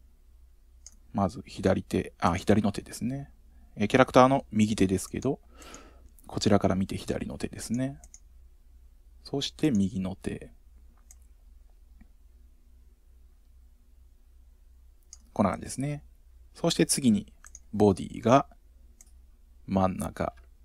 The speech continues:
で、次は足ですね。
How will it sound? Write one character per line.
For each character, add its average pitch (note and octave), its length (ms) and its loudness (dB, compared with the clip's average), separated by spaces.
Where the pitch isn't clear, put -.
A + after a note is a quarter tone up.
で、 C#3 180 -2
次 A2 240 -4
は F#2+ 140 4
足 - 160 -2
で - 80 -6
す - 180 -8
ね。 C#3+ 260 -8